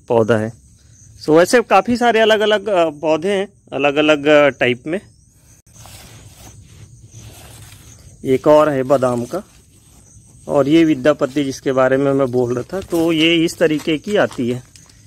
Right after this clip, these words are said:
जैसे कि आपको कुछ अच्छे साफ जगह पे लिखा के दिखाता हूँ। तो ये है हमारी विद्यापति, जैसा देख रहे हो। सो इसको लगाने का जो तरीका है, क्या है, कैसे है,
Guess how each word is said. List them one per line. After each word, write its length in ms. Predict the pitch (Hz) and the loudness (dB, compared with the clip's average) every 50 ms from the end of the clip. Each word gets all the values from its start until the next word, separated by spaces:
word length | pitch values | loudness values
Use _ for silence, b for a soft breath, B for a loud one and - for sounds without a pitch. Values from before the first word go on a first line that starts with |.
| b b b _ - | b b b _ -20
जैसे 220 | - - - 151 | -8 -6 -4 -4
कि 160 | 117 - 151 | 0 2 2
आपको 320 | 147 - - - 247 262 277 294 480 - - - - | 2 2 0 0 0 0 0 0 -2 -12 -18 -10 -2
कुछ 320 | - 196 190 - - - 180 | 0 0 0 0 -2 -4 -2
अच्छे 320 | 175 156 127 - - 175 | -2 -2 -2 -2 -4 -4
साफ 380 | 160 - - 139 131 143 - 151 | -2 2 4 4 4 4 2 0
जगह 220 | 135 135 123 139 | -2 -2 -2 -2
पे 120 | 127 135 135 | -2 -4 -4
लिखा 280 | 127 123 123 139 120 | -6 -4 -4 -4 -4
के 120 | 117 123 127 | -4 -6 -8
दिखाता 380 | 135 127 165 160 127 - 156 | -12 -12 -14 -14 -14 -14 -16
हूँ। 80 | 143 - b b b b b b b b b b - - - _ _ - - - - - - - - - - - - - - - - - - - - - - - - - - - - - - - - - - - - _ _ - - - - - - - | -18 -18 b b b b b b b b b b -20 -20 -20 _ _ -20 -20 -20 -20 -20 -20 -20 -20 -20 -20 -20 -20 -20 -20 -20 -18 -16 -16 -18 -20 -18 -16 -16 -14 -14 -16 -20 -20 -20 -20 -20 -20 -20 -20 -20 -20 _ _ -20 -20 -20 -20 -20 -2 4
तो 100 | - 170 | 6 6
ये 260 | 170 156 165 175 185 | 6 8 6 6 6
है 200 | 180 180 185 175 | 4 4 4 4
हमारी 340 | 170 156 147 143 147 165 180 | 4 4 4 4 4 4 2
विद्यापति, 680 | 175 160 139 127 123 135 123 117 127 117 - - - 120 | 2 0 -2 0 2 2 2 2 0 -2 -4 -6 -6 -2
जैसा 280 | 120 123 120 - 139 | -2 -2 0 0 -2
देख 320 | 120 117 123 123 117 - - | 0 2 2 0 0 0 -2
रहे 120 | - 117 | -2 -4
हो। 100 | 120 127 - _ - b b b b b b b b b b b | -4 -4 -8 _ -20 b b b b b b b b b b b
सो 540 | - - 143 139 139 139 135 131 131 131 131 | -8 -2 0 2 4 4 4 4 4 4 2
इसको 320 | 131 - - - 165 165 | 0 -2 -2 0 2 4
लगाने 380 | 160 156 151 143 143 147 156 160 | 6 6 6 4 4 2 2 0
का 140 | 143 165 156 | 0 -2 -2
जो 160 | 135 151 156 | -2 -2 -4
तरीका 440 | - - 143 131 135 135 127 - 156 | -4 -4 -4 -2 -2 -4 -2 0 0
है, 180 | 151 156 151 | 0 -2 -4
क्या 300 | 139 - 151 143 135 143 | -6 -4 0 2 4 4
है, 120 | 143 147 143 | 4 2 0
कैसे 380 | - 147 131 127 - - 147 | 0 0 -2 -2 0 0 -2
है, 140 | 147 165 202 | -2 -2 -4